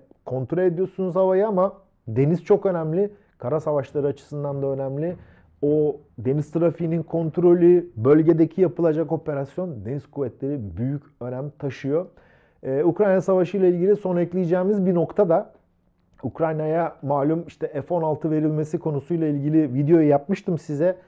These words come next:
Ee, son dönemlerde İsveç'in Saab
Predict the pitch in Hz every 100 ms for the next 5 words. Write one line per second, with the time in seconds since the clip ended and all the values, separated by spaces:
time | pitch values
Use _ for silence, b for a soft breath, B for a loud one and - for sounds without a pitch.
0 | b b b - 143 135 139 190 180 175
1 | 165 160 156 147 196 208 - 220 208 -
2 | 208 - 156 190 b b b _ _ -
3 | 190 180